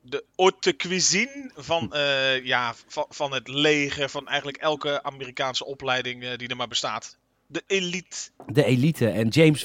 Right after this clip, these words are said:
Speaker 2: vindt het echt maar heel lachwekkend, want, eh, niemand weet waarom ze hier zijn.
Speaker 1: Maar ze
Speaker 2: En
Speaker 1: zitten allemaal super ijverig te doen.
Speaker 2: Ja. En, eh, ze krijgen een, eh, schriftelijke toets in een onmogelijke stoel. Zo'n, zo'n, wat, wat, hoe omschreef je dit nou?
Speaker 1: Ja, zo'n, zo'n hackchair of zo. Het is, eh, zo'n ijsstoel. Eh,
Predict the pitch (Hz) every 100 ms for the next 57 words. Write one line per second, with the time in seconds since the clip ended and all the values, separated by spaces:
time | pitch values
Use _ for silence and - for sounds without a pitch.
0 | - 156 147 - 139 - 127 117 123 117
1 | 107 110 120 101 92 - 92 90 - 87
2 | 85 - 175 208 147 156 151 143 135 131
3 | 123 120 127 139 95 117 - _ _ -
4 | - - - - - _ - 120 120 117
5 | 156 151 - 214 - 131 143 120 110 120
6 | 107 101 - - - 117 113 - - _
7 | _ - 127 120 117 - 156 151 151 143
8 | 135 - 180 - 156 127 - 185 220 -
9 | 135 147 143 147 170 185 147 123 117 -
10 | 165 208 - _ _ - _ _ - 139
11 | 113 135 135 131 135 139 143 151 151 147
12 | 160 156 151 151 156 160 175 139 160 -
13 | 202 - - 156 123 113 - 117 110 131
14 | 139 127 135 151 160 - 120 113 117